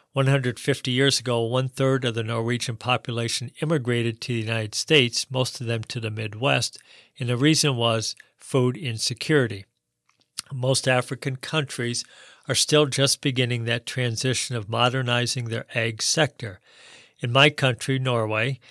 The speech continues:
having value chains from the producer to the local and regional markets with all the job creation along the value chain,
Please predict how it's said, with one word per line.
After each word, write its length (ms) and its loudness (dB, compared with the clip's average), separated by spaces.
having 360 2
value 440 4
chains 480 -4
from 200 -6
the 80 -6
producer 540 0
to 160 -12
the 100 -4
local 420 -2
and 60 -6
regional 380 -4
markets 580 -4
with 160 -12
all 280 4
the 100 0
job 360 0
creation 460 -4
along 300 -2
the 80 -4
value 480 -4
chain, 460 0